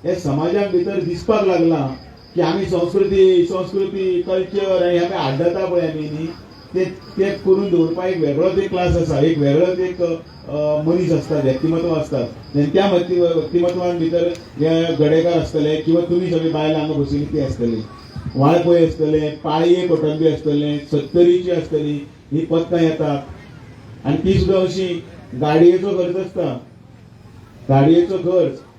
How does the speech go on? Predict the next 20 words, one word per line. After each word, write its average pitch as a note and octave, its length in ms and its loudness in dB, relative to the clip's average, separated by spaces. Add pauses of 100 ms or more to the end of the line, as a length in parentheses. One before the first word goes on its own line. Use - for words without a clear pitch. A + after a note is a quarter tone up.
(200)
जेवण E3+ 640 -2
जाय, D#3 320 2 (520)
परत E3 160 0
उदक E3+ 540 4
जाय, D#3+ 340 -2 (440)
परत E3 280 2
कोणा F3 240 0
तरी F3 180 0
मदीं F3 380 2
घोळ D#3 240 2
येता, F3 460 2 (340)
तांकां E3 400 -4
आनी F3+ 80 -6
कसले E3 340 0
त्रास F3+ 360 2
आसतले F3 340 2
ते F#3 80 -2
आमकां F3 280 -2
खबर D#3 260 0
ना, F3 280 -2